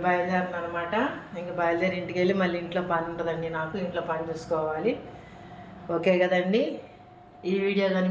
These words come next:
మీకు నచ్చినట్లయితే లైక్ చేయండి, షేర్ చేయండి, సబ్స్క్రైబ్ చేయడం మటుకు మర్చిపోవద్దండి ప్లీజ్.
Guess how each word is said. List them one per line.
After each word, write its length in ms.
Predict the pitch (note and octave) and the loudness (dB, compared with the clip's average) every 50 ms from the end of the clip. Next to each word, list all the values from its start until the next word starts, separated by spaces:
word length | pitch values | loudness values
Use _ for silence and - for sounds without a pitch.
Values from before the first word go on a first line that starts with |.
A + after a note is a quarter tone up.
| F#3 F3+ | 2 2
మీకు 160 | F3+ F#3 F3+ F3+ | 2 0 0 0
నచ్చినట్లయితే 720 | F3+ F3+ - F#3 F3+ F3 F3 - E3+ E3+ E3+ E3 E3 G3+ A#3+ D4+ - - - - - - - - - - - - - - - - F3 F3 F3+ | 0 0 0 -2 -4 -4 -4 -2 -2 -2 0 0 0 0 0 -2 -2 -6 -12 -16 -16 -18 -18 -18 -20 -20 -20 -20 -18 -12 -6 -2 2 4 4
లైక్ 220 | F3+ F3+ F3+ F3+ F3 F3+ | 4 4 2 0 0 0
చేయండి, 260 | F3+ F3 F3+ G3 G3+ - | 0 2 2 0 0 0
షేర్ 200 | G3 F3+ F3 E3+ E3+ F3+ | 0 2 2 2 2 0
చేయండి, 280 | F3 E3+ E3+ F3+ F3+ F3+ F#3 | 0 0 0 0 -2 -2 0
సబ్స్క్రైబ్ 400 | F3 E3 - - F3+ E3+ E3+ E3 E3 E3+ | -2 -2 -2 0 2 4 4 4 4 2
చేయడం 240 | E3+ E3+ E3+ E3+ E3+ E3+ | 2 2 2 0 -4 -4
మటుకు 240 | E3 D#3+ - F3+ F3 E3+ | -6 -6 -6 -6 -4 -4
మర్చిపోవద్దండి 640 | D#3+ D#3+ - - E3 D#3+ D#3+ D#3+ D#3+ D#3+ E3 E3 D#3+ E3 F3 | -4 -6 -6 -6 -2 0 0 0 0 -2 -2 -2 -4 -4 -4
ప్లీజ్. 320 | E3+ E3+ E3+ E3 D#3+ E3 | -2 0 0 0 -2 -4